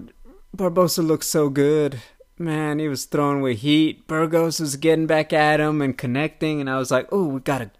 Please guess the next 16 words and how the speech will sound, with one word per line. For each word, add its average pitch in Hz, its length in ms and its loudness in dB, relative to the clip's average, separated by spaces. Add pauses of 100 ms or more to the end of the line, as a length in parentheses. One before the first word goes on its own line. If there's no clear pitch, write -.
we 190 100 -2
just 196 220 -6
got 139 160 -2
a 110 60 -8
good 160 260 -2
one." 120 320 0 (800)
But 143 280 -4
man, 165 600 -2
just 156 300 -6
watching 156 580 0
that 151 220 4
in 127 180 0
real 143 260 0
time, 147 500 -2
it's 127 200 -8
like 127 440 -6